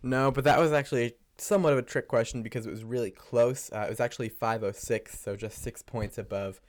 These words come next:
I believe they had two more wins than losses, so really just a game difference there. Uh, so on to the next question. You are five for nine so far. Final two questions pertaining to the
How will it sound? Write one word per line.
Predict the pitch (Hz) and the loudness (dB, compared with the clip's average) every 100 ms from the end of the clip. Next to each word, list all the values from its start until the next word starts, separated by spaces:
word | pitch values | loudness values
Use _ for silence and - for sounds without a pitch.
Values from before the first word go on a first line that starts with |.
| _ _ _ | _ _ _
I | 101 98 | -12 -8
believe | 110 113 | -8 -6
they | 107 | -4
had | 104 98 | -4 -6
two | - 127 | -8 -6
more | 117 104 | -4 -4
wins | 104 104 | -4 -8
than | - 98 | -8 -8
losses, | 98 98 - 104 | -8 -10 -10 -12
so | - | -8
really | 104 107 | -6 -6
just | 101 - | -8 -12
a | |
game | 104 98 101 | -12 -10 -8
difference | 95 - 98 - | -10 -10 -12 -6
there. | 95 95 _ - _ _ | -6 -6 _ -20 _ _
Uh, | 107 | -6
so | - 131 | 0 0
on | 147 | 2
to | 156 | 0
the | |
next | 151 147 - | -2 -2 -2
question. | 151 143 - 185 | 0 0 -2 -4
You | 170 139 | -4 -4
are | - 110 110 | -2 0 0
five | 110 - 113 120 | -2 -4 -2 -2
for | - 110 | -4 -6
nine | 110 110 117 | -4 -4 -4
so | 120 113 | -4 -4
far. | - 117 139 | -2 -2 -2
Final | - 127 120 | -2 -2 -2
two | 131 | -6
questions | - 117 117 127 117 | -4 -4 -4 -6 -8
pertaining | 107 - 113 113 | -10 -8 -4 -4
to | 107 | -6
the | 113 | -10